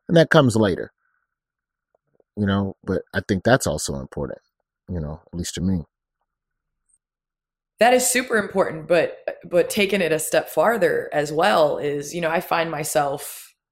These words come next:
Speaker 2: when I don't want her to do something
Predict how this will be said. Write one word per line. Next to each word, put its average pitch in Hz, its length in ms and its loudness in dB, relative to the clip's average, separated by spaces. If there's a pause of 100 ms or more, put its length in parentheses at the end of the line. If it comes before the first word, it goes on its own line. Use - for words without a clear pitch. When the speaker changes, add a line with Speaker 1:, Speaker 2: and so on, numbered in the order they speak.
(380)
Speaker 2:
when 170 500 0
I 165 120 0
don't 185 380 2
want 175 140 2
her 160 80 0
to 156 100 0
do 147 100 -4
something - 600 -10